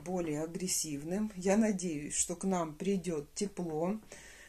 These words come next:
О погоде поговорим, э, совсем скоро. Но сейчас вот об этих салфетках.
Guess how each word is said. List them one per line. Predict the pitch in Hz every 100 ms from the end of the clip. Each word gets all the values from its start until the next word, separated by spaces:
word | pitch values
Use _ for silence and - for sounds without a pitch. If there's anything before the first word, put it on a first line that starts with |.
| -
О | 170
погоде | 175 180 185 202 170
поговорим, | - 170 175 175 180 175 165 151 -
э, | 175 165
совсем | 160 180 175 - 165 160 - - - - -
скоро. | - - 190 165 190 262 - - - - - - - - - -
Но | - 196 220 - -
сейчас | - 190 - 185 196 -
вот | 165 165 175 - - -
об | 175 165
этих | 165 160 165 - - - -
салфетках. | - 160 156 - 147 139 127 135